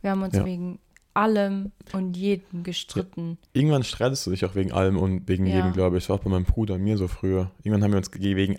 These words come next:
Speaker 2: allem angezopft. Und es gab gar, gar nicht so diesen Grund, aber weil diese Spannung schon so weit oben war und die ist
Speaker 1: Ja,
Speaker 2: so schwer
Speaker 1: richtig.
Speaker 2: wieder rauszubekommen, die Spannung. Bei uns hat's dann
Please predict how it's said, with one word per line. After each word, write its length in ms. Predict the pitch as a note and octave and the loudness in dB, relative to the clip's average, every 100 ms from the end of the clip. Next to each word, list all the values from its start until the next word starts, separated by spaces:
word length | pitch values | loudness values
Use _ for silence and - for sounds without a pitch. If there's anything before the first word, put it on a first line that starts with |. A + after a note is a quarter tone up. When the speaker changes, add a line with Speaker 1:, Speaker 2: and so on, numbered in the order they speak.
| - | 2
Speaker 2:
allem 260 | G#2+ G2+ | 2 2
angezopft. 760 | G2 F#2+ F#2 - - E2 - - _ _ - | 0 -2 -4 -6 -6 -6 -8 -20 _ _ 0
Und 120 | G#2 | 0
es 100 | - | 2
gab 180 | A2 - | 0 4
gar, 200 | G#2+ G2+ | 2 2
gar 240 | - G#2 | 2 4
nicht 160 | G2+ - | 4 2
so 100 | F#2+ | 0
diesen 240 | F#2+ F#2 | 0 -2
Grund, 400 | F2+ - F2+ E2+ | -2 0 0 0
aber 160 | G2 F#2 | 0 4
weil 140 | F#2+ | 4
diese 180 | F#2+ F#2 | 4 0
Spannung 400 | - - F#2+ F#2+ | -2 -2 0 -2
schon 240 | - F#2 | -2 -2
so 300 | F2+ G2+ G#2+ | -2 0 2
weit 160 | F2+ F2+ | 2 0
oben 280 | F#2 G2+ F2+ | 0 0 2
war 180 | F2+ F#2 | 0 0
und 120 | F2 | 0
die 60 | |
ist 80 | F#2 | -2
Speaker 1:
Ja, 140 | G#3 D3 | 2 2
Speaker 2:
so 100 | G#2+ | 2
schwer 160 | F#2+ | 2
Speaker 1:
richtig. 160 | F#2+ F#2 | 2 2
Speaker 2:
wieder 80 | F2 | 4
rauszubekommen, 540 | G#2 G#2 F2+ E2+ F2+ | 2 2 -4 -2 0
die 60 | F2+ | -2
Spannung. 400 | - F2 F#2 F#2+ - - _ | 0 0 0 -2 -8 -20 _
Bei 80 | F#2+ | -2
uns 200 | G2+ G2 | 0 0
hat's 220 | F#2+ - | -2 0
dann 300 | F#2+ F#2 F2+ | 0 0 0